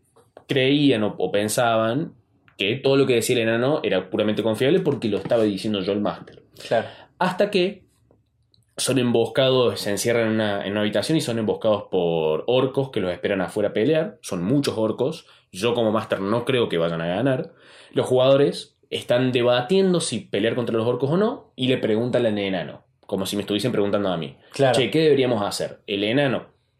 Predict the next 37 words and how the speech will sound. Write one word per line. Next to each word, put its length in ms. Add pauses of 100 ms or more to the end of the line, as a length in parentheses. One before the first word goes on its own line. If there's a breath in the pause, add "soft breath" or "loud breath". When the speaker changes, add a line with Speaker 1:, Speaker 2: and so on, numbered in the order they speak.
(240)
Speaker 1:
porque 200
en, 340
en, 240
en 140
mi 60
mundo 240
los 140
enanos 320
son, 320 (380 loud breath)
eh, 200
son 160
bastante 320
cliché, 480 (300 soft breath)
les 120
dice, 320
"Uf, 280
salgamos 420
a 80
pelear 400
y 120
a, 120
y 120
a, 80 (100)
a, 640
a 40
Speaker 2:
Les 140
arranquemos 500
la 100
cabeza. 260
Speaker 1:
les 100
arranquemos 420
la, 140 (100)
la 100
cabeza 220
de 60
esos 160
orcos". 420